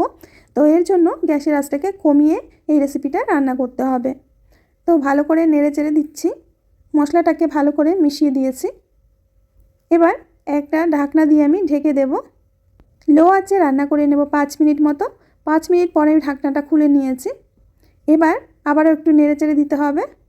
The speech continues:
এখন দিয়ে দেব আগে থেকে বেটে রাখা মশলা, জিরা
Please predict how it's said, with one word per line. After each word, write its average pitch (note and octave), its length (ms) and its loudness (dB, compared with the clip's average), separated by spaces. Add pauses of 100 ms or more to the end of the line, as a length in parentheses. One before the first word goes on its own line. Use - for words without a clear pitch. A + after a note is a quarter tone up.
(3000)
এখন D4+ 320 0
দিয়ে E4+ 140 4
দেব C#4+ 160 0 (260)
আগে C#4+ 180 0
থেকে D#4 260 -4
বেটে C#4 260 0
রাখা C4+ 300 -4 (220)
মশলা, C4+ 360 -2 (280)
জিরা D4 200 2